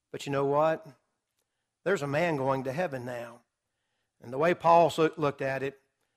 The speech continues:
that was a very, very pleasant memory.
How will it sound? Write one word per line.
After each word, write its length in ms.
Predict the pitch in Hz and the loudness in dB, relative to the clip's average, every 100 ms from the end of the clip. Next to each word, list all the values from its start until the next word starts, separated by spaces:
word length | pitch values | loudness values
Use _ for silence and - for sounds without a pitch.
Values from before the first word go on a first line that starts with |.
| _ _ | _ _
that 160 | 151 160 | -6 -6
was 160 | 131 123 | -4 -8
a 60 | |
very, 720 | 113 127 139 147 151 151 156 | -6 -4 -2 0 2 2 0
very 480 | 147 135 135 139 139 | -2 -4 -4 -2 -4
pleasant 500 | 135 131 127 127 139 | -6 -6 -4 -6 -10
memory. 500 | 131 110 104 104 110 | -10 -12 -14 -18 -20